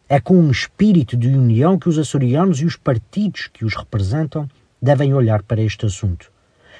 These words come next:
Porque é exatamente nestas batalhas que nós vamos conseguindo amadurecer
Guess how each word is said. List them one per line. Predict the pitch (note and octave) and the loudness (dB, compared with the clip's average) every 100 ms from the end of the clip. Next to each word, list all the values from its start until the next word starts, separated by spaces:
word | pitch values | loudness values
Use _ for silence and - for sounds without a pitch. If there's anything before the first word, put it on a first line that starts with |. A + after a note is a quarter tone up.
| _ | _
Porque | C3 A2 B2 | -4 0 0
é | A2+ G#2+ | 2 0
exatamente | - G#2+ G#2 G#2 E3+ - C#3 C3+ D#3+ A#2 | -2 -2 -2 0 -2 0 -2 0 0 -2
nestas | C3+ D3+ - A2+ | -2 -2 -4 -2
batalhas | A#2 - G2 F#2 F#2+ - _ _ - _ | -2 -2 -2 -2 -6 -10 _ _ -20 _
que | |
nós | B2 C3+ | 2 2
vamos | A2 B2 A#2 | 2 0 -2
conseguindo | - C3 G#2+ A#2+ D3+ C3 | -2 -4 -2 -2 0 2
amadurecer | A#2+ E3 C3+ A2+ G#2 - - G2 | 0 0 -2 -2 -4 -2 -2 -2